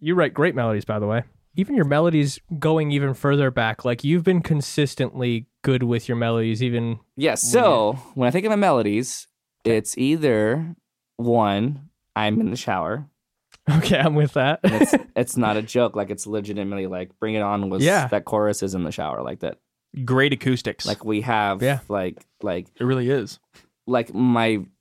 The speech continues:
Speaker 2: voice notes on the iPhone is, like, my everything.
Speaker 1: Okay,
Speaker 2: Like, that
Speaker 1: yeah.
Speaker 2: has everything on it.
Speaker 1: Yes,
Speaker 2: You
Speaker 1: I
Speaker 2: hear the shower in the background 'cause I have my phone in the shower and shh, you hear me singing
Speaker 1: Yeah.
Speaker 2: the damn chorus in there. And then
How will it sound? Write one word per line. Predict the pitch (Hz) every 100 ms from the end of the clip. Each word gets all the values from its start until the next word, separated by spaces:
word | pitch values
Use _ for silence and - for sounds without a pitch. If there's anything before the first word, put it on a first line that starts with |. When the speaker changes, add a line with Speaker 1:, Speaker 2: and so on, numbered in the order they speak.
| -
Speaker 2:
voice | 110 120 113 113
notes | 110 98 95
on | 98 98
the | 85
iPhone | 95 95 92 87 78
is, | -
like, | - -
my | 73
everything. | 80 - - - - 151 _
Speaker 1:
Okay, | - 101 110
Speaker 2:
Like, | 101
that | 120
Speaker 1:
yeah. | 104
Speaker 2:
has | 101 98 - _
everything | 107 98 95 87 78 - 82
on | 82 73 50
it. | - -
Speaker 1:
Yes, | 127 123 - -
Speaker 2:
You | 147
Speaker 1:
I | 127
Speaker 2:
hear | 123 160
the | 143
shower | - 143 143
in | 127
the | 110
background | 117 117 120 107 92 82 -
'cause | 117
I | 110
have | 117
my | 107 104
phone | 110 107
in | - 107 101
the |
shower | - 110 104 104
and | 98
shh, | - - - - - - - -
you | 131
hear | 131
me | 120
singing | 120 120 151
Speaker 1:
Yeah. | 143 120 - _ _ _
Speaker 2:
the | 113
damn | 104 110 98
chorus | - 104 95 92 92
in | 85
there. | 80 82 104 _ _ _ _
And | 127 123
then | 120 117 113